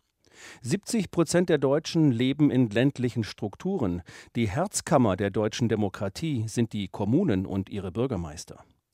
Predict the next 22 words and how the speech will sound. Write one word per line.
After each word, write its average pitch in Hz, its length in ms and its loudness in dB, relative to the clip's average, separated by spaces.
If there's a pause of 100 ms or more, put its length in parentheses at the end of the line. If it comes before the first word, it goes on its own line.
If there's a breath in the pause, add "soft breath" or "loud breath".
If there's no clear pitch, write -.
Förderanträge 127 880 2
der 110 100 2
Gemeinden 110 560 2
müssten 110 380 0
schneller 135 400 2
beschieden, 139 480 2 (560 loud breath)
der 101 200 0
Ausbau 123 440 4
von 110 260 0
Kommunalquartieren 123 1080 0
priorisiert 127 800 0
und 117 160 -2
erleichtert, 120 680 -2 (520 soft breath)
die 117 160 -4
Arbeit 139 400 4
an 110 260 0
gleichwertigen 117 720 0
Lebensverhältnissen 131 960 2
in 143 200 2
den 113 180 4
Randregionen 120 720 0
forciert - 920 -6